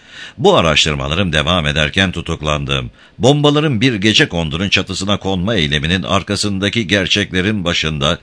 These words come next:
Danıştay cinayetinin görüldüğü davanın on beş Şubat iki bin yedi tarihli yedinci duruşmasında Erbakan'ın da avukatlığını yapan Mehmet Ener'in Cumhuriyet Gazetesi'ne atılan bombaların araştırılmasını istemesi vardır.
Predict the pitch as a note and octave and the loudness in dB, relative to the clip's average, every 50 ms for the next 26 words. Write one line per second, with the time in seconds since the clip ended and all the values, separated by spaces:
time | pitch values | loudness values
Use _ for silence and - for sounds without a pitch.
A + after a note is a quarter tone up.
0 | - F2+ A#2 C#3 D#3+ D3 - - D3+ E3 D#3 A2 A2+ C#3 C3 C3 B2+ B2 G2+ - | 2 2 4 4 4 2 0 0 0 0 0 0 0 0 2 2 2 0 0 -2
1 | B2 B2+ A#2 F#2 G2+ F2+ F#2 E2+ D2+ F#2+ G#2 G2 D2 E2 D#2 D2+ D2+ D2+ D2+ D2 | -2 -2 -2 -2 -2 -2 -2 -2 -2 -2 -2 0 0 2 2 2 2 2 0 0
2 | D2 C#2+ F2+ G#2 G#2+ - - - D3 D#3 D3+ C#3+ D3+ C#3 - - C#3 C3+ C3 - | 2 2 0 0 -2 -2 0 2 2 2 2 2 2 2 2 0 0 0 -2 -2
3 | F2 G#2+ A#2+ B2 A#2+ A#2+ A2+ G2 G2+ B2 C3 - F2+ D#2+ D2+ D2 D#2 D#2 D2+ F#2 | -4 -4 -4 -2 -2 0 0 0 0 -2 -2 0 0 2 2 2 0 -2 -2 -2
4 | F#2 D#2 F2+ F2+ F2+ F2 D#2 D#2 A#2+ G2+ F2 D#2+ E2 D2+ B1+ C2+ D#2 D2+ - D#2 | -2 0 0 0 0 -2 -2 -2 -2 -2 -2 -4 -4 -4 -4 -4 -4 -4 -4 -4
5 | D2+ C#2+ C#2 D#2 F2 E2+ - - - A#2+ C#3 C3+ A#2 C#3 C3 - C3+ C3 C#3 D3+ | -4 -2 0 0 0 -2 -2 0 2 2 4 4 2 2 2 2 0 0 2 0
6 | D3 B2+ A#2 A2 A2+ A2 - G#2 G2+ - - F2+ F2+ F#2 A2 G#2+ D#2+ C#2+ - D#2+ | 0 0 0 0 0 0 0 -2 -2 -2 -2 -2 0 0 2 0 0 0 0 0
7 | E2 D#2+ D#2 E2+ F#2 F2+ D2+ F2+ B2 B2 - - D2 D#2 C#2+ C#2+ C#2 C#2 F2+ G2+ | -2 -2 0 0 0 0 2 0 0 0 0 -2 -4 -2 0 0 0 0 0 0
8 | F#2 - - E2+ F#2+ C3+ C#3 B2+ B2+ D3+ D#3 - - A2+ G2 D#2+ E2+ D2 D#2+ C#2+ | -2 -6 -4 0 0 2 2 2 0 0 0 0 0 -2 -2 -2 -2 -2 -2 -2
9 | D#2 D#2 D#2 D2 D2 - D2+ D#2 E2 F2 E2+ D#2 F2+ F#2+ F2+ D#2 D#2+ F2 F2+ G2 | -2 -2 -2 -2 -2 -2 -2 -2 -2 -2 0 0 0 0 0 0 -2 0 0 0
10 | G#2+ G#2+ - - G2 G2 G#2 G#2 - - G2 G#2+ G#2+ G2+ G2+ G#2 G2+ - G#2+ A2 | 0 -2 -2 -2 0 0 0 0 -2 -2 -2 -2 -2 -2 -2 -2 -2 -2 -2 -2
11 | A#2 E2 F2 - - G2+ G2 F2+ F2 E2 - F2+ D2+ C#2 C#2 C#2 C2 B1 C2+ B1+ | -2 -2 -4 -4 -2 0 0 0 0 0 -2 -2 -2 0 -2 -2 -2 -4 -4 -4
12 | B1 - | -6 -8